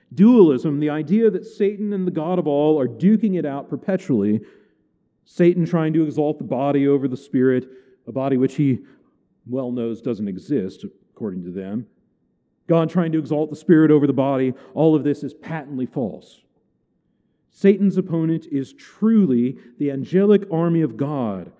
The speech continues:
with Michael at the head. It is really too bad that the church's robust understanding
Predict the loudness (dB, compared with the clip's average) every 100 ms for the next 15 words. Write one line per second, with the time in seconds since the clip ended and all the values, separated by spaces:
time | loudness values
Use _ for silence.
0 | _ -6 -4 -2 -2 -2 -2 -4 -4 -6
1 | -4 -4 -4 -10 -18 _ _ _ _ _
2 | _ _ _ -4 -2 -2 2 4 6 2
3 | 2 2 2 2 0 -2 -2 -2 0 0
4 | 2 0 2 0 2 -2 -6 -6 -2 0
5 | 0 -4 -2 0 0 -2